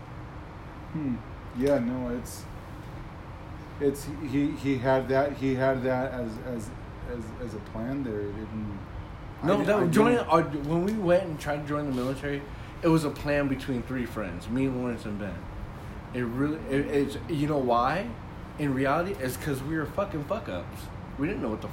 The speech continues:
Speaker 2: fuck to do with our lives. Those two got accepted. I got rejected. I thought I was a,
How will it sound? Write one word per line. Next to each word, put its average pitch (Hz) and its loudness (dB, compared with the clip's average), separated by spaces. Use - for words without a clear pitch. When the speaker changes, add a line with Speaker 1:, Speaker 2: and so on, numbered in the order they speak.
Speaker 2:
fuck 92 -4
to 110 -4
do 101 -4
with 95 -4
our 90 -2
lives. 87 -4
Those 156 0
two 180 0
got 151 4
accepted. 170 0
I 139 2
got 127 2
rejected. 135 0
I 151 8
thought 110 2
I 110 -4
was 117 -4
a, 110 -4